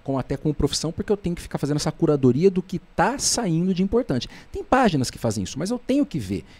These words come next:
eu tenho que encontrar. Quando manda um vídeo pra mim falando, "Doutor, é besteira?", é quinze minutos, eu tenho que ficar quinze minutos assistindo aquela besteira. Isso toma um tempo que não volta. Um tempo pra passar com meus filhos, um tempo pra passar com a minha esposa. Então, eu acho que a coisa mais tóxica é o quanto que ela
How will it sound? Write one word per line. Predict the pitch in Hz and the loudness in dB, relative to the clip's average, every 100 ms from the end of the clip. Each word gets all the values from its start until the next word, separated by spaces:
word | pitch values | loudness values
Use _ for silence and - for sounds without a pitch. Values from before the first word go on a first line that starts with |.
| - | -6
eu | |
tenho | 156 208 254 | 0 2 2
que | - | 0
encontrar. | 185 135 - | -2 -2 -2
Quando | 107 220 294 | 2 4 6
manda | 233 196 | 6 8
um | |
vídeo | 165 156 | 6 6
pra | |
mim | 151 | 4
falando, | 143 139 143 | 4 4 4
"Doutor, | 156 208 | 6 4
é | |
besteira?", | 151 120 - 196 117 - - - | 4 2 6 4 4 -4 -14 -8
é | - | -6
quinze | - 247 330 202 | -4 4 6 8
minutos, | 160 208 196 | 10 10 8
eu | |
tenho | 160 220 | 2 0
que | 240 | -2
ficar | - 220 - | -2 -6 -8
quinze | - 214 247 277 | 2 4 4 4
minutos | 302 226 | 4 4
assistindo | 226 233 | 2 0
aquela | 233 233 | 0 -2
besteira. | 233 - 165 120 - - - - - - | -2 0 0 -2 -6 -18 -20 -20 -10 2
Isso | 185 - | 4 4
toma | - 196 | 4 4
um | 202 | 2
tempo | - 190 196 220 - 127 | 2 6 6 4 0 0
que | - | 2
não | 170 | 2
volta. | 196 165 143 - 92 - | 6 4 4 -4 -12 -10
Um | - | -8
tempo | - 160 156 | 4 4 4
pra | - | -2
passar | - - 131 | -2 0 0
com | 127 | 0
meus | 113 | 0
filhos, | - 123 127 120 - - - | 0 -2 -2 -2 -6 -10 -8
um | 127 | -2
tempo | - 170 | 2 4
pra | 160 | 2
passar | - - | -2 -2
com | 123 | 0
a | |
minha | 117 | 0
esposa. | 110 - 123 120 110 117 - - - | 0 2 4 4 2 -2 -6 -18 -10
Então, | - 156 | 0 4
eu | 175 | 4
acho | 165 | 2
que | |
a | 160 | 2
coisa | 160 143 | 4 4
mais | 147 226 | 4 2
tóxica | - 156 - - - 170 | 4 4 4 0 -2 2
é | |
o | 147 | 2
quanto | - 160 190 | 4 2 2
que | - 170 | -2 -2
ela | 160 170 | 0 -2